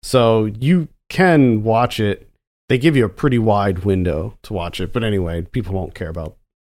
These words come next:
this inside baseball nonsense. Uh, Minari is an incredibly touching story about a, a Korean family who moved to Arkansas in the eighties and decide to build a farm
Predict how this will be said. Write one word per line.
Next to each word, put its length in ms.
this 160
inside 360
baseball 380
nonsense. 600
Uh, 320
Minari 760
is 720
an 120
incredibly 420
touching 380
story 340
about 400
a, 640
a 100
Korean 340
family 640
who 600
moved 460
to 100
Arkansas 840
in 100
the 140
eighties 520
and 200
decide 600
to 760
build 200
a 40
farm 640